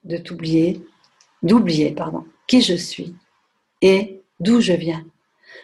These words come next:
Alors toi, s'il te plaît, ne l'oublie pas. » Est-ce que tu vois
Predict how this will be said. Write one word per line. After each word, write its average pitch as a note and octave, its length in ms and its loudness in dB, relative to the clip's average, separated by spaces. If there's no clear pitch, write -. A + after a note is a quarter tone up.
Alors F#3 380 2
toi, E3+ 280 -6
s'il - 260 -10
te E3 100 -4
plaît, - 400 -10
ne E3+ 180 4
l'oublie D3 360 0
pas. » - 320 -10
Est-ce - 160 -16
que G3+ 100 -4
tu F#3 180 -10
vois G#3+ 300 -2